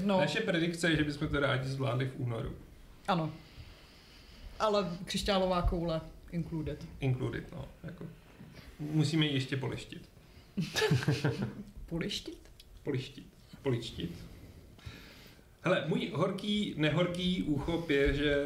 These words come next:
Speaker 2: se vývojáři zcela logicky pokusí implementovat A I na tvorbu questů.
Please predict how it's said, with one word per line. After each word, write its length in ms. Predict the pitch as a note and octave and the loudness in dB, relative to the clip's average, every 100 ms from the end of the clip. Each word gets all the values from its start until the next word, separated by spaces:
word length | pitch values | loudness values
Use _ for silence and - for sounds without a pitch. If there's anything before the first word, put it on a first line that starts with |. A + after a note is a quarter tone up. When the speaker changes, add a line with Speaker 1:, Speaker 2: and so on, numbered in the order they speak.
| C#3+ | 0
Speaker 2:
se 240 | C3+ D3 | -2 -2
vývojáři 500 | C3+ C3 C3+ C3 C3+ | 2 4 4 4 4
zcela 280 | B2+ - C3+ | 0 2 2
logicky 380 | B2+ B2 B2 B2 | 4 2 0 -2
pokusí 400 | B2+ C3 B2 C3+ | -2 -4 -4 -2
implementovat 880 | B2+ B2 B2 A#2+ A#2 A#2 B2+ A#2 - B2 A#2 - | 0 0 0 0 -2 -2 -2 -2 -4 -4 -4 -2
A 280 | A2+ A#2 A2+ | 0 0 0
I 160 | A2+ A2+ - - - C3+ | -2 -8 -12 -18 -4 0
na 120 | A#2+ | 0
tvorbu 360 | C3 A2+ A2+ | 0 -2 -2
questů. 680 | A#2+ B2 A#2+ - - B2 A#2 | -2 -2 -2 -4 -4 -4 -4